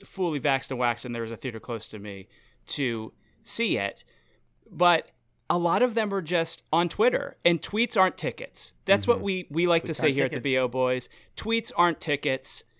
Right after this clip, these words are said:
Speaker 1: So you've gotta separate the people who tweet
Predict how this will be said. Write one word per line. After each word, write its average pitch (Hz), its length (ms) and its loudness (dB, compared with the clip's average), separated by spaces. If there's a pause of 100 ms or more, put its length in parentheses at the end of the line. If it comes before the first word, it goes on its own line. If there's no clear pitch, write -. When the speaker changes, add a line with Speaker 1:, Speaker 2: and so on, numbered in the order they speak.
(140)
Speaker 1:
So 160 600 4 (200)
you've 156 280 -6
gotta 208 400 6
separate 123 880 -2 (280)
the 147 60 -6
people 160 340 -8
who 135 120 -8
tweet - 540 -4